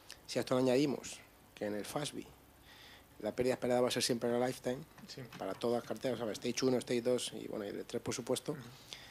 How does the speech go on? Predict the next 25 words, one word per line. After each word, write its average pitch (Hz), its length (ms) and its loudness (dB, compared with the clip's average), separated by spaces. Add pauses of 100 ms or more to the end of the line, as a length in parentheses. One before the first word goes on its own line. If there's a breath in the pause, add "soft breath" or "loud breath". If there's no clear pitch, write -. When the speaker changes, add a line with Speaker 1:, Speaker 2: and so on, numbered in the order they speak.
(640 loud breath)
Speaker 1:
¿Crees 135 360 6
que - 120 2
al 131 60 4
final 131 280 4
el 127 80 4
Comité 123 300 4
de 123 80 8
Basilea 123 560 4 (440)
va 120 140 2
a 123 60 4
alinear, 123 480 4 (320)
eh, 110 580 -2
a 110 60 -4
efecto 120 320 0
de 120 40 4
solvencia 120 480 2
la 110 80 0
pérdida 120 260 2
esperada 117 500 0 (840 loud breath)
a 110 140 2
la 117 100 4
lifetime? 165 380 -4 (300)
O 57 1160 -4
Speaker 2:
Eh, 190 160 -6 (2250)
sí. 131 160 -2